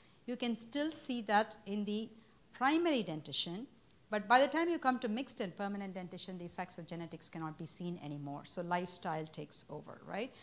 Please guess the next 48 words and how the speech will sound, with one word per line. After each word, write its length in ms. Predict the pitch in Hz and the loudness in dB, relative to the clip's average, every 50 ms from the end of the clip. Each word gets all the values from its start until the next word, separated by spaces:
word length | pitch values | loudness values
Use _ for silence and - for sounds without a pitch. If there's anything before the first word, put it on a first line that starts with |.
| - - - - - | -20 -20 -20 -18 -8
So 380 | - - - - 226 214 214 214 | 0 2 2 2 4 2 0 0
the 120 | 202 208 | 0 -2
effect 420 | 214 214 - - 349 381 - - 349 | -4 -4 -4 -4 -4 -4 -4 -6 -6
of 120 | 320 254 | -4 -4
genetics 440 | - 226 208 196 185 185 185 - - | -4 -2 -2 0 -2 -2 -4 -6 -8
can 200 | - 202 196 190 | -6 -6 -6 -4
be 100 | 202 196 | -4 -4
seen 300 | 196 - - 202 202 196 | -6 -4 -4 -4 -2 -2
in 100 | 175 156 | -4 -6
predentate 800 | - - - 226 240 262 240 262 247 240 233 247 233 233 226 | -8 -8 -6 -4 -4 -2 -2 -2 -2 -2 -2 -2 -2 -2 -2
and 160 | 202 156 147 - | -4 -8 -8 -6
primary 420 | 185 175 170 175 175 180 180 180 | -6 -4 -4 -4 -4 -4 -6 -6
dentitions, 640 | 170 175 180 190 - 269 - - - 311 294 285 262 | -6 -6 -8 -6 -6 -6 -6 -4 -2 -2 -2 -2 -4
but 240 | - 202 196 196 - | -4 -6 -6 -6 -6
is 180 | 175 160 - - | -10 -10 -8 -4
absent 480 | - 180 185 190 - - - 202 185 175 | -2 0 0 0 -2 -4 -6 -6 -6 -4
by 140 | 170 156 156 | -4 -4 -4
the 100 | 165 - | -4 -6
time 280 | - 175 165 165 170 | -6 -6 -6 -6 -6
you 80 | 160 160 | -8 -10
come 260 | - - 160 160 160 - - - | -8 -8 -8 -8 -6 -6 -6 -6
to 60 | - 156 160 160 - - | -6 -8 -10 -12 -10 -10
a, 240 | 156 160 156 160 - - - - - - - - - - | -8 -8 -8 -10 -6 -2 -4 -4 -4 -4 -20 -16 -4 0
um, 340 | 175 165 151 151 143 143 - - - - - - - - - - - - - - 175 | 0 0 0 0 -4 -6 -10 -14 -20 -20 -20 -20 -20 -20 -20 -20 -20 -20 -18 -12 -4
young 240 | 190 196 202 202 190 | 2 2 2 2 2
adult, 400 | 175 175 170 165 160 160 - - - | 0 2 2 2 2 0 -6 -6 -4
I 120 | 196 220 208 | -4 -4 -2
mean, 240 | 226 233 220 214 - - - - - - | -2 -4 -4 -6 -8 -14 -18 -20 -12 -6
teen 300 | - 269 262 240 220 208 - | -4 -2 0 0 0 -2 -2
or 140 | 190 185 170 | -4 -4 -2
young 220 | 165 160 160 156 | -2 -4 -4 -6
adult 260 | 151 - - 151 143 | -6 -8 -8 -8 -8
situation, 560 | - - - - - - - - - - - - 170 | -10 -10 -12 -12 -12 -12 -10 -6 -6 -6 -6 -6 -6
right? 240 | 175 196 247 - | -6 -6 -6 -6
So, 180 | - - 277 262 | -6 -4 -4 -4
so 160 | - - 269 | -4 -4 -4
that 220 | 220 226 214 202 208 | -2 -2 -2 -2 -2
is 120 | 202 - | -6 -4
what 120 | 175 165 - - | -6 -8 -8 -10
we 60 | - | -14
found. 300 | - - - - 208 196 | -12 -12 -12 -10 -2 -2
That 120 | 220 220 | 0 0
was 120 | 254 240 240 | 0 -2 -4
the 80 | 233 | -6
first 320 | 233 - 190 165 165 - - | -8 -6 -8 -6 -6 -8 -8
thing 140 | 160 - - | -10 -10 -10
we 60 | - | -12
found 260 | - - - - - | -14 -16 -16 -16 -16